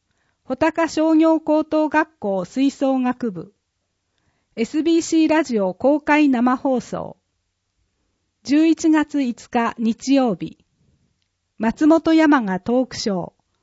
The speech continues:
ー。津軽三味線、民謡、牧美希。穂高商業高等学校、琴部。松本蟻ヶ崎高等学校、書道ガールズ。豊品東小学校、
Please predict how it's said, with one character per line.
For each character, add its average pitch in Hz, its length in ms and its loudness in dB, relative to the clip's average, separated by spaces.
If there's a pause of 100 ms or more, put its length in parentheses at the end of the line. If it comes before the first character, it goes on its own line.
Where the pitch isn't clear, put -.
(260)
ー。 - 40 -20 (260)
津 285 180 0
軽 330 280 4
三 330 160 4
味 285 120 6
線、 190 380 -8 (300)
民 285 300 6
謡、 262 380 2 (280)
牧 262 500 -2
美 254 140 0
希。 - 280 -14 (1160)
穂 254 160 -6
高 311 320 0
商 311 260 0
業 320 220 4
高 302 240 0
等 302 240 0
学 294 320 -4
校、 196 380 -6 (100)
琴 277 320 0
部。 185 240 -8 (1000)
松 262 260 -2
本 330 260 4
蟻 285 200 2
ヶ 302 120 0
崎 302 340 -4
高 294 220 0
等 294 260 -2
学 294 280 -2
校、 185 360 -6
書 226 200 -6
道 285 260 2
ガ 269 220 2
ー 240 60 0
ル 175 120 -6
ズ。 - 240 -20 (1160)
豊 302 180 2
品 320 300 2
東 285 460 0
小 294 240 2
学 311 280 -2
校、 180 340 -8